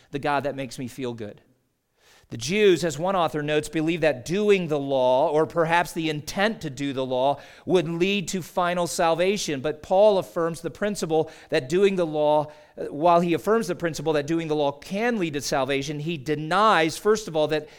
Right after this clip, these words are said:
anyone could ever do that. And number two, that Jews can depend on their covenant relationship to shield them from the consequence of this failure is also an error. So let's compare these two different groups. All have sinned, that's the big heading, some without the law,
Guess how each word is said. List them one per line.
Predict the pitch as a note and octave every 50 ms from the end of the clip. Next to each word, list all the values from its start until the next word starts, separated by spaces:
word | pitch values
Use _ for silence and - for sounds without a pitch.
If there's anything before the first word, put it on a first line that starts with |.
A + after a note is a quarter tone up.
| - _ -
anyone | E3+ F#3 G3+ G#3 G3+ F#3+ F#3 F3+ F3 E3
could | - E3+
ever | D#3+ D3+ D3 D3+
do | B2+ A2+ D3+ F3+ F3+
that. | C#3+ C3+ B2 B2 C#3 F#3 - - _ _ _ _ _ -
And | - E3 F3+
number | F3+ F3 F3 E3
two, | - - A3 A3+ A3+ G#3 F3+ - - - - -
that | - D#3+ E3 D3
Jews | A#2+ - C#3 F3 G#3 A3+ A#3 A#3 G3+ E3 D#3+ F3+ F3 - - - - _ _ -
can | - F#3+ E3+
depend | D#3 F3 - - E3 F#3+ G3+ G#3 G#3 G#3+
on | - F#3 E3+ E3+
their | D#3+ D#3 D3+
covenant | D#3 - F#3 F3 F#3 F3+ E3 C3+
relationship | D#3 D#3 D#3 F3 G#3 G#3+ - G#3 E3 D#3+ E3+ C#3+
to | C#3+ D#3
shield | D3 - - G3 G#3 A3 G#3 F3
them | E3 D#3 D#3
from | - F3+ E3
the | D3+ D#3
consequence | D#3 - F3+ F#3 G3 - G3 D#3 E3+ F3 E3 C#3+
of | D#3 C#3
this | D3 C3+
failure | - - G#3+ G#3+ G#3+ F#3+ F3 F3 - - - - -
is | F#3+ G#3 F#3+
also | A#3 A3+ - A#3+ C4+ C#4 C#4 - G#3+ F#3+
an | D#3 C#3+
error. | D#3+ D3+ C3+ A#2+ G#2 G2
So | - - F#3 E3
let's | F#3+ A3+ - -
compare | - A#3 G#3+ - - B3 B3 B3+ B3
these | G#3 G3 F3 - -
two | - F#3
different | E3 E3 C#3+ D3+ C#3+ C3+
groups. | E3 D3+ B2+ - - - - - - - - _ -
All | - G3+ A#3+ C#4 D4 C4+
have | B3 E3+
sinned, | - - - A3 A3 F3+ C#3 B2+ C#3 C#3+
that's | - D3+ E3+ -
the | - G3
big | D3+ C#3 G3+ G#3 F3
heading, | F3+ D#3 D3 C3+ C#3+ D#3 D3+ - - - - -
some | - - - A#3+ A3+ B3 A#3+ G#3
without | F#3 F3 - - - F#3 G#3 B3 A#3+ -
the | - F#3+
law, | D#3+ D3 C3+ C3+ A#2+ B2+ C#3+ D#3+